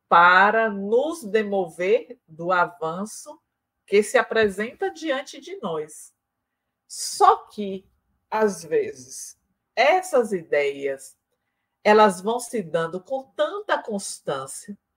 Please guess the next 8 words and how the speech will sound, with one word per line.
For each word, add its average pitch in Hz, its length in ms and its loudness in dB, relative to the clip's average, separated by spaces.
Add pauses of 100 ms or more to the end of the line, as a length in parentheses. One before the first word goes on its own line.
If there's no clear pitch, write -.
(360)
que 359 160 -6
nós 311 400 2
não 302 920 -4
nos 381 640 -6 (160)
atentamos 240 1300 -2 (680)
para 190 680 4
a 214 280 2
observação 185 1400 -4